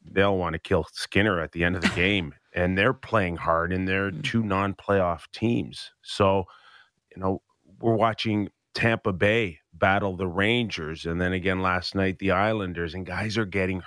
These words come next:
Speaker 1: hurt. And, you know, we saw last night, uh, Charlie McAvoy not finish the game.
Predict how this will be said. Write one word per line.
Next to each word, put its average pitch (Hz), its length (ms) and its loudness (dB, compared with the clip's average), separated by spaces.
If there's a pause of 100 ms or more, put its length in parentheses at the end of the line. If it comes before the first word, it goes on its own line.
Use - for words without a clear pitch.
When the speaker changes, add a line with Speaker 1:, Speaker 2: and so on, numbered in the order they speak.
(120)
Speaker 1:
hurt. 113 500 -2 (640)
And, 82 720 -2 (120)
you 82 120 -12
know, 90 240 -2
we 110 100 -4
saw 101 180 4
last 95 320 0
night, 107 260 0 (580)
uh, 85 400 2
Charlie 101 240 2
McAvoy 98 500 0 (220)
not 87 180 0
finish 90 240 0
the 90 100 -4
game. 78 300 -4